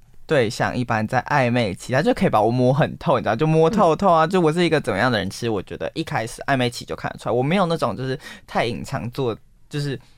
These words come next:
Speaker 1: 伪装自己的地方，其实还好。
Speaker 2: 所以你
Speaker 1: 我自己
Speaker 2: 暧昧期到平淡期都差不多？
Speaker 1: 都差不多。
Speaker 2: 真的哦？
Speaker 1: 哦。
Speaker 2: 哎，
Speaker 1: 有
Speaker 2: 那蛮厉害的。
Speaker 1: 尤其是我暧昧期会更不那么做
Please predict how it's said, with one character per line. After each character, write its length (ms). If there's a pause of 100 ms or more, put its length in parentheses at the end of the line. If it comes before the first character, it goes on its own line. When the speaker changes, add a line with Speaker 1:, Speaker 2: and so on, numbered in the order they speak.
(140)
Speaker 1:
伪 200
装 300
自 160
己 160
的 100
地 220
方， 260
其 160
实 60
还 280
好。 220
Speaker 2:
所 100
以 60
你 40
Speaker 1:
我 40
自 20
己 280
Speaker 2:
暧 200
昧 240
期 240
到 340
平 260
淡 200
期 220
都 180
差 220
不 140
多？ 180
Speaker 1:
都 80
差 140
不 100
多。 300
Speaker 2:
真 180
的 60
哦？ 300
Speaker 1:
哦。 300 (600)
Speaker 2:
哎， 100
Speaker 1:
有 100
Speaker 2:
那 120
蛮 240
厉 300
害 220
的。 100
Speaker 1:
尤 220
其 200
是 140
我 260
暧 160
昧 200
期 220
会 360
更 220
不 140
那 100
么 100
做 240